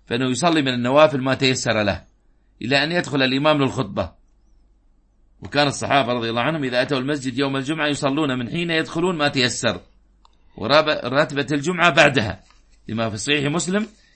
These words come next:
"إذا صلى أحدكم الجمعة فليصلي بعدها أربع ركعات."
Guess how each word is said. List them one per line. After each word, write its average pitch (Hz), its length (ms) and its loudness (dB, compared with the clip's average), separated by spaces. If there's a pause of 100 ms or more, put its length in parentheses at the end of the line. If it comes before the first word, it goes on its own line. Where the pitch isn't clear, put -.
(120)
"إذا 117 100 -4
صلى 123 280 0
أحدكم 110 360 -4
الجمعة 139 320 -4
فليصلي 143 440 -2
بعدها 143 460 2
أربع 117 220 2
ركعات." 95 420 -4